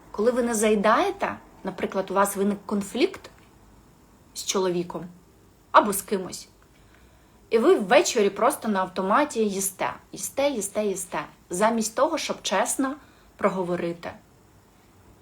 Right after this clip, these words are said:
Проговорити. Так, слухай, виникла така ситуація: мені не окей, те, те, те, те, те. Да, чесно сказати, але люди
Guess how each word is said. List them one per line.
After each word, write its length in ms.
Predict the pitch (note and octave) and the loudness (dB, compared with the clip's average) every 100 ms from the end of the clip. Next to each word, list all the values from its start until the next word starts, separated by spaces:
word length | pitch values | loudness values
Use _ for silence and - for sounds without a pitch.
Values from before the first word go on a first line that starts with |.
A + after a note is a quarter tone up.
| _ _ _ _ _ _ _ - | _ _ _ _ _ _ _ -4
Проговорити. 720 | G#4+ F#4+ F#4 C#4+ G3 - - - _ | -2 0 2 2 0 -4 -14 -18 _
Так, 220 | - F3+ - | 0 2 0
слухай, 380 | - A3+ - - - _ _ _ | -2 -2 -4 -16 -18 _ _ _
виникла 440 | A3 G4 F#4 A#3+ G#3 | -4 -2 0 0 0
така 280 | - B3+ | 0 -2
ситуація: 760 | C4+ A3+ G3+ F3+ F3 E3+ - - - - - - - - | -2 -4 -4 -2 0 -2 -8 -10 -18 -20 -20 -20 -14 -4
мені 220 | G#3+ D4+ | 0 2
не 240 | A3+ G3 | 2 0
окей, 480 | F3 - G3+ G#3 F3+ - _ _ - - - - - - - - - - - | -2 0 0 2 -2 -12 _ _ -20 -20 -20 -20 -20 -20 -20 -20 -20 -20 -8
те, 180 | - A3+ C4 | 2 2 2
те, 120 | G3 | -2
те, 220 | G3+ G3+ | 0 0
те, 140 | G3+ F#3 | 0 -4
те. 260 | - E3+ E3 - - - - - - - - | -4 -6 -8 -16 -20 -20 -20 -20 -20 -18 -6
Да, 200 | A3+ E4 - | 2 4 4
чесно 340 | - E4+ D#4 A3 | 4 4 4 -6
сказати, 580 | - G3+ F#3+ F3+ - - - - - - | -8 0 0 0 -4 -16 -20 -20 -16 -2
але 180 | G#3 G#3 | 0 2
люди 320 | D4 D#4 | 0 0